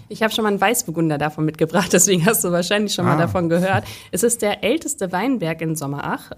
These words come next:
Speaker 1: Was ich total interessant finde, immer dieser Muschelkalkboden. Ich liebe diese Mineralik, der der Wein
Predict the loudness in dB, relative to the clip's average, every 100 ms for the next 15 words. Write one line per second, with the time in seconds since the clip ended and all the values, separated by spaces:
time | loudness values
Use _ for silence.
0 | -4 -2 -2 -4 -6 -6 -2 0 0 -2
1 | -2 0 0 -2 -4 -2 -2 0 -2 -2
2 | 0 2 2 2 0 0 -2 -2 -2 -2
3 | -2 -2 -4 -4 -4 -4 -4 -2 0 2
4 | 0 0 0 0 -2 -2 0 2 2 2
5 | 0